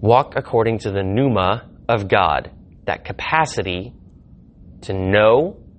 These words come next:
accurately, balance desire, determine rightly, and act justly in any situation.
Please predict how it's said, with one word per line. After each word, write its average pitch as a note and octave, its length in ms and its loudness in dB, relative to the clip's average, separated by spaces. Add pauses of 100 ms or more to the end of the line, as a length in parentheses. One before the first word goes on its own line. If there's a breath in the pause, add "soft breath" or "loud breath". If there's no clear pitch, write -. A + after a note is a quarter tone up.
accurately, F#2 840 -4 (360)
balance A#2+ 680 -4 (160)
desire, F2+ 880 -4 (240)
determine E3 840 -2 (120)
rightly, G#2 760 -2 (220)
and G#2+ 180 -4 (260)
act A2 640 -2 (500)
justly G#2+ 760 -6 (1120)
in B2+ 140 4
any C3 220 2
situation. E3 680 -4